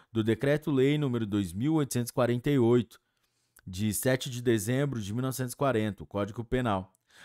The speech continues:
as regras de cada um dos regimes previstos no Código Penal e na Lei sete mil duzentos e dez, de onze de julho de mil novecentos e noventa,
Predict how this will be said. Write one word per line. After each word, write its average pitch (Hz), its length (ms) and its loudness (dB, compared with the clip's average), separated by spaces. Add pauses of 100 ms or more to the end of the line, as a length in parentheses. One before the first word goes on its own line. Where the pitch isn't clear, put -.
(140)
as 101 200 0
regras 117 420 2
de 92 100 -8
cada 107 420 0
um 92 140 -4
dos 101 160 -6
regimes 143 440 -2
previstos 165 520 -2
no 127 140 -4
Código 135 340 -2
Penal 110 460 -2 (320)
e 175 80 -4
na 185 140 2
Lei 160 180 4
sete 113 340 -2
mil 151 160 0
duzentos 147 320 -4
e 156 60 -6
dez, 101 360 2 (240)
de 92 220 -4
onze 156 280 0
de 143 120 -6
julho 131 400 0
de 95 140 -6
mil 98 80 -2
novecentos 113 320 -6
e 123 40 -12
noventa, 123 320 -4